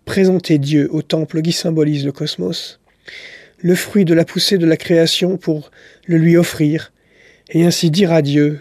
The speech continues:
que la création est prête à l'accueillir dans l'incarnation de son Verbe créateur et sauveur. L'Annonciation est la réponse de Dieu à la présentation de Marie au temple.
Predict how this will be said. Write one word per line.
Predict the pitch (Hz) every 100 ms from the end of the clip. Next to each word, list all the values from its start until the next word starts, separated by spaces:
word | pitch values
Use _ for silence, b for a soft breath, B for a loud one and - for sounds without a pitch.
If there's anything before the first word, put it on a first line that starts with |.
| _
que | -
la | 143
création | 139 - 156 147 151 135
est | 147
prête | - 139 131 - - _ b b b -
à | 165
l'accueillir | 151 - 147 135 135 147 -
dans | 147 143
l'incarnation | 143 135 143 147 143 - 151
de | 147 143
son | - 156 139
Verbe | 139 160 147 139 147
créateur | - 151 147 - 151 147
et | 143
sauveur. | - 147 151 147 - _ _ _ _ _ _ _ _ _ _ _ _ b b b b b b b b b b b b -
L'Annonciation | 175 180 - 165 - - 143 156 _
est | 175
la | 156
réponse | 170 156 208 202 - 170
de | 185
Dieu | 156 160 156
à | 151
la |
présentation | 156 156 156 147 156 - 160
de | 151
Marie | 147 147 147
au | 147
temple. | - 151 - 180